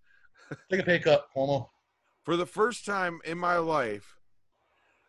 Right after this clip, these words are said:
Speaker 1: I have seriously considered moving out of the country.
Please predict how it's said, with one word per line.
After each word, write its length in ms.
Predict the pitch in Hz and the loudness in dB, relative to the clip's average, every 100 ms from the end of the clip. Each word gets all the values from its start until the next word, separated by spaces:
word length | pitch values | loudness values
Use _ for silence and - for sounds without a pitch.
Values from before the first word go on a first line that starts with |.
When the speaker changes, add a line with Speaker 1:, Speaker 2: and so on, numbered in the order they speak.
| _ | _
Speaker 1:
I 120 | 147 170 | 0 0
have 140 | 160 | -2
seriously 580 | - 170 185 180 156 165 | -6 -4 -2 -4 -8 -12
considered 580 | 151 143 - 165 147 127 | -12 -12 -6 -4 -4 -4
moving 320 | 147 139 139 | -4 -4 -4
out 160 | 127 123 | -4 -6
of 60 | |
the 60 | 107 | -12
country. 480 | - 113 - 73 | -10 -12 -12 -20